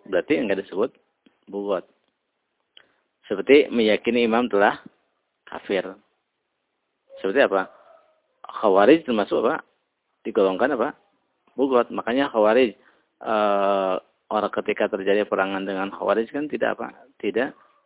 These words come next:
eh, apa, tidak ada saling mempunyai yang, eh, apa, yang korban dari mereka atau korban dari kaum muslimin tidak dituntut kepada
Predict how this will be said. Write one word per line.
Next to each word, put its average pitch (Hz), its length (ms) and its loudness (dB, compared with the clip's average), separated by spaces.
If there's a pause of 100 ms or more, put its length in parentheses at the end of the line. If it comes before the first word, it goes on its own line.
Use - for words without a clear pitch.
(560)
eh, 92 800 -10
apa, - 420 -18 (140)
tidak 101 320 -2
ada 98 320 -6
saling 101 480 -8 (320)
mempunyai 95 400 -6
yang, 95 200 -6 (1300)
eh, 87 680 -12 (140)
apa, - 320 -12
yang 101 180 -8 (840)
korban 101 400 0
dari 95 240 0
mereka 92 560 -6 (400)
atau - 160 -6
korban 92 400 -2
dari 92 240 -2
kaum 90 240 -4
muslimin 92 400 -8
tidak 104 240 -4
dituntut 95 320 -10
kepada 92 400 -16